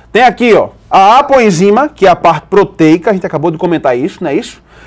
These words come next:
E você vai ter esse meio aqui, e essa bolinha aqui, na verdade, que são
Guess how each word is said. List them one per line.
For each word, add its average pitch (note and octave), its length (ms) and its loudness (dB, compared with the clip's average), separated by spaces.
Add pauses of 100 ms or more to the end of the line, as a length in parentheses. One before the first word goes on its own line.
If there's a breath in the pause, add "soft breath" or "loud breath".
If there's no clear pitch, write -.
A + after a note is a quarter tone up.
(140 loud breath)
E G3 80 0
você C4 260 0
vai D4 140 2
ter G#3+ 160 -2
esse B3 340 0
meio B3+ 480 2
aqui, F3+ 560 -2
e D3 60 -8
essa C#3+ 200 -8
bolinha E3 600 0
aqui, F#3 400 -8
na C#3 100 -2
verdade, C3+ 540 -2 (420 loud breath)
que G#3+ 160 -4
são G#3+ 380 -2